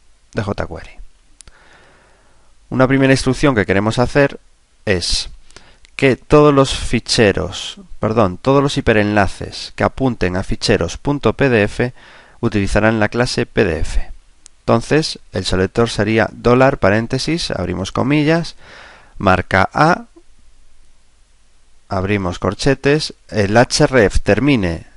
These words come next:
en P D F, eso se pone con href dólar igual a punto P D F. Bien, pues una vez escrito ese selector, le decimos que todos esos hiperenlaces utilicen la clase P D F.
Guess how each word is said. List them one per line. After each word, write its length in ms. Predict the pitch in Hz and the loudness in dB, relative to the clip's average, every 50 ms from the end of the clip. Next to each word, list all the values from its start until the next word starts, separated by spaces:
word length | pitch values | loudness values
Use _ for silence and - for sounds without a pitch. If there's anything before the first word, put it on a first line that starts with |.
| - - _ _ _ - | -20 -20 _ _ _ -10
en 100 | 107 101 | -2 2
P 140 | 107 127 127 | 2 4 6
D 160 | 131 127 127 | 6 6 4
F, 400 | 123 - - 147 160 175 180 165 - | 4 4 2 0 0 0 -4 -8 -8
eso 160 | 113 107 113 | -8 -6 -4
se 140 | - 113 - | -4 -4 0
pone 260 | - 120 120 127 127 | 0 0 0 2 2
con 220 | - 123 127 - | 0 0 0 0
href 640 | - - 110 - - - 113 110 123 131 135 - - | -2 -4 -4 -2 0 0 0 2 2 2 0 -2 -6
dólar 400 | - - 117 113 104 92 90 101 | -2 2 4 4 4 4 2 2
igual 360 | 104 110 127 131 135 143 - - | 2 4 4 4 4 2 0 -4
a 140 | - 92 92 | -4 -4 -2
punto 280 | - 135 135 127 - | -2 -2 -2 0 -2
P 160 | - - 95 82 | -2 -2 -2 -2
D 120 | 82 78 | -4 -4
F. 260 | - - - - - - - - - - - - _ - - - - - - - - _ _ _ - - - - - - - - - - | -2 -2 -2 -2 -2 -6 -16 -20 -20 -20 -20 -20 _ -20 -20 -20 -20 -20 -20 -20 -20 _ _ _ -20 -20 -20 -20 -20 -20 -20 -20 -18 -6
Bien, 280 | - 113 107 95 90 | -2 0 0 0 0
pues 320 | 85 90 92 92 - - - - | 0 -2 -2 -2 -4 -8 -12 -8
una 220 | - 113 120 120 117 | -6 -2 2 2 4
vez 120 | 123 117 | 4 2
escrito 300 | 123 - - 117 - 113 | 2 0 -2 0 0 0
ese 140 | 110 127 131 | 0 2 2
selector, 460 | 117 143 143 147 - - 175 165 147 | 2 2 2 0 2 4 4 4 4
le 240 | - - 120 120 110 | 4 0 2 2 4
decimos 600 | 110 117 - - 151 143 143 147 160 156 - - - | 4 4 2 2 0 2 2 2 2 0 -2 -8 -6
que 320 | - - 117 101 - - - - - - - - - - - - | -2 0 2 2 0 -2 -8 -18 -20 -20 -20 -20 -20 -20 -20 0
todos 300 | - - 151 143 135 127 | 4 6 6 6 6 4
esos 180 | 160 151 147 151 | 2 0 0 0
hiperenlaces 680 | 156 151 165 156 160 156 151 151 - 160 156 - - - - - - - | 0 2 4 4 6 6 4 4 4 2 0 0 -4 -10 -14 -20 -6 -4
utilicen 420 | - 123 - 127 127 139 127 143 127 | -2 0 0 0 0 0 2 2 2
la 100 | 123 - | 2 2
clase 260 | - 143 143 - 151 | 0 -2 -2 -2 -2
P 160 | - - 95 | 0 2 2
D 140 | 90 87 87 | 2 2 0
F. 320 | 90 - - 131 156 156 | 0 0 0 -2 -2 -4